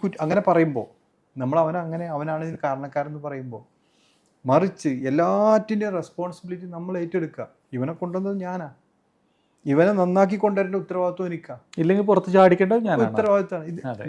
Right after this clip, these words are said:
Speaker 1: വേറെ ആരുമല്ലല്ലോ.
Speaker 2: അതെ.
Speaker 1: അപ്പൊ നല്ലൊരു ഉത്തരവാദിത്വ ബോധം, റെസ്പോൺസിബിലിറ്റി ഓണർമാരെ ഏറ്റെടുത്തേ പറ്റൂ.
Speaker 2: അതെ.
Speaker 1: ഒരു ചെറിയ മുട്ടുസൂചി പർച്ചേസ് ചെയ്ത തൊട്ട് അങ്ങറ്റുള്ളത് വരെ പർച്ചേസ് ചെയ്യുന്നിടത്തും, അതിൻ്റെ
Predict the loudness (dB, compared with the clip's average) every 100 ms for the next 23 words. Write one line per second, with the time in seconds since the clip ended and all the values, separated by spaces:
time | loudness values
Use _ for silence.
0 | -2 0 0 0 -2 -2 -4 -4 -6 -10
1 | _ -10 -8 -12 _ -18 -18 _ -4 -4
2 | -2 -2 0 0 0 0 0 -2 -8 -12
3 | -12 _ _ -4 -2 -2 -4 -6 -8 -8
4 | -8 -10 -12 -12 -10 -4 -4 -4 -8 -10
5 | -8 -8 -12 -14 -14 _ -10 -8 -8 -10
6 | -10 -10 -10 -8 -8 -8 -10 -12 -10 -14
7 | -14 -20 _ _ _ -20 -20 _ -2 -2
8 | -2 0 0 0 -8 -10 -8 -8 -8 -10
9 | -10 -16 -14 -10 -10 -10 -14 -18 -20 _
10 | _ _ _ _ -8 -4 -4 -4 -6 -4
11 | -4 -4 -2 -4 -6 -8 -10 -10 -8 -8
12 | -10 -14 -20 -20 _ _ _ _ _ -4
13 | -2